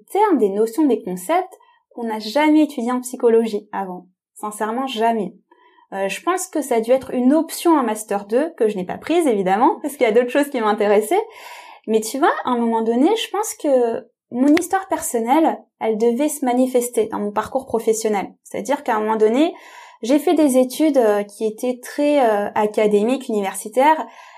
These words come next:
Mais, euh, voilà, je me questionne sur, euh, est-ce que je me sentais bien ? Est-ce que c'était vraiment fait pour moi, ces études-là ?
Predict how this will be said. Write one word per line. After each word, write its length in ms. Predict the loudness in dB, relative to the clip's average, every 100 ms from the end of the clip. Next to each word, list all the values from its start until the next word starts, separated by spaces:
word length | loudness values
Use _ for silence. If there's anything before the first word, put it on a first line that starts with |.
| -20 _ _ -8
Mais, 320 | 0 4 6
euh, 460 | 4 2 0 -4 -2
voilà, 240 | 0 -2
je 140 | -2 -4
me 60 |
questionne 540 | -2 -2 -2 2 2 2
sur, 380 | -2 -2 -2
euh, 200 | 0 0
est-ce 220 | -2 -4 -2
que 120 | 2
je 100 | 2
me 80 | 2
sentais 420 | 0 -4 -2 -2
bien ? 360 | -2 -4 -6 -12
Est-ce 160 | -10
que 120 | -6 -4
c'était 300 | -4 -2 -2
vraiment 240 | 0 -4
fait 220 | -4 -6
pour 200 | -4 -4
moi, 160 | -2 -2
ces 220 | -2 -4
études-là ? 480 | -4 -4 -6 -6 -10